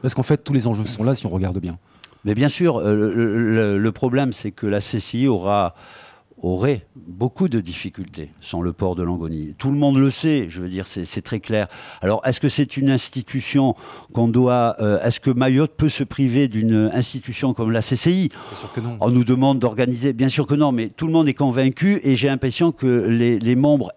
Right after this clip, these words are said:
Speaker 2: élus, certains membres élus, ne sont pas du tout convaincus. Ils sont en train de euh, défendre des intérêts tout à fait, euh, euh, que je peux comprendre. La seule chose, je réagis ce matin, c'est qu'ils auraient pu le faire comme l'a fait éventuellement Saïdina depuis le début, d'une manière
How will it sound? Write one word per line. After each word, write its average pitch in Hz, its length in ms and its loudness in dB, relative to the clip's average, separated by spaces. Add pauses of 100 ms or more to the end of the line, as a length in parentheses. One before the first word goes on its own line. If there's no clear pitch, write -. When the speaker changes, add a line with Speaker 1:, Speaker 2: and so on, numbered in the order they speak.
Speaker 2:
élus, 170 340 4
certains 175 380 2
membres 139 400 2
élus, 147 460 4
ne 104 100 -2
sont 143 160 0
pas 214 100 2
du 240 120 0
tout 262 120 -2
convaincus. 165 560 2 (280)
Ils 113 120 -4
sont 156 140 0
en 143 60 2
train 147 160 0
de 139 160 0 (140)
euh, 123 460 -2
défendre 127 420 -2
des 107 220 -2
intérêts 190 340 0 (300)
tout 269 180 2
à 254 80 4
fait, 262 380 0
euh, 131 680 -4 (100)
euh, 107 140 -16 (140)
que 214 100 -2
je 202 140 0
peux 240 140 -2
comprendre. 269 540 0 (300)
La 156 100 0
seule 233 180 0
chose, 185 380 0
je 139 140 0
réagis 160 400 2
ce 135 160 0
matin, 170 400 2 (320)
c'est 156 160 0
qu'ils 165 440 2
auraient 139 120 2
pu 151 140 -4
le 135 100 4
faire 262 420 0
comme 320 220 0
l'a 254 140 2
fait 233 220 0
éventuellement 151 560 0
Saïdina 196 480 0
depuis 131 240 -4
le 120 80 -10
début, 240 280 4
d'une 127 140 -8
manière 151 320 0